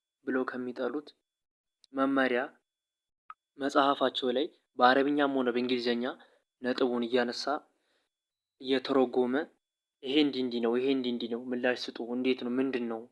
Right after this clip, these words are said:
እያለ ነገሩን ያወያያል። ሳምንታት ወራትም እያለፉ መጡ። ነገሩ ከዛቻ ወደ ተግባር እየተቀየረ ነው። እነዛ ኮሜንት ላይ «እንገለሃለን» ሲሉ የነበሩትም፣ «የኛ ጀግናም» ሲሉ የነበሩትም፣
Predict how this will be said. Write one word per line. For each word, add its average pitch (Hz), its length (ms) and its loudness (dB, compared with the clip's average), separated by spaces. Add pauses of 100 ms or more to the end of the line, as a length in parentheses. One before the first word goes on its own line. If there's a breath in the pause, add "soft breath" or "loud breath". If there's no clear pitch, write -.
(160)
እያለ 123 360 0
ነገሩን 123 440 -2
ያወያያል። 117 640 0 (400)
ሳምንታት 135 580 0
ወራትም 127 480 4 (340)
እያለፉ 127 540 2
መጡ። 120 220 -2 (540)
ነገሩ 143 300 8 (460)
ከዛቻ 139 920 2
ወደ 131 260 6
ተግባር 127 380 4
እየተቀየረ 120 640 0
ነው። 117 140 -6 (400)
እነዛ 135 300 2 (120)
ኮሜንት 135 440 -2
ላይ 117 200 -2 (920)
«እንገለሃለን» 135 640 2
ሲሉ 127 200 -2
የነበሩትም፣ 127 640 0 (720)
«የኛ 139 320 4
ጀግናም» 135 420 4
ሲሉ 131 200 -2
የነበሩትም፣ 123 640 0